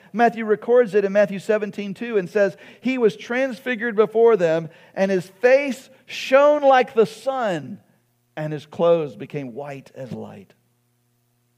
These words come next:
It reminds us of the Shekinah glory of God in the Old Testament.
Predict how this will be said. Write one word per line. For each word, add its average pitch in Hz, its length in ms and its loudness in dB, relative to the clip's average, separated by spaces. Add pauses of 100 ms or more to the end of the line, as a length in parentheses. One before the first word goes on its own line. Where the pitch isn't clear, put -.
(500)
It - 60 -20
reminds 139 380 -10
us 131 160 -12
of 127 160 -10
the 127 80 -10
Shekinah 139 640 -12
glory 139 520 -6 (840)
of 127 360 -8
God 135 460 -8 (720)
in 135 100 -12
the 131 140 -10
Old 135 180 -8
Testament. 143 500 -12